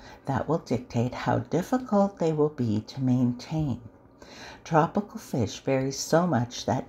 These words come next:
even when you decide on a species, you may need to look within that species for compatibility.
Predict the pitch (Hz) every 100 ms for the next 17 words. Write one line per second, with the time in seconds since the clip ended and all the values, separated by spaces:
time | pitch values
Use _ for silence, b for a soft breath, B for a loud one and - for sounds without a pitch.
0 | - 151 180 220 208 147 123 123 123 131
1 | - 127 127 135 160 190 - 240 247 247
2 | - - - - B B B - 123 123
3 | 123 123 143 180 202 - 190 143 107 -
4 | 117 - 143 135 127 98 - - 180 240
5 | 247 - - - - 127 - 131 - 131
6 | 110 - 131 151 143 - -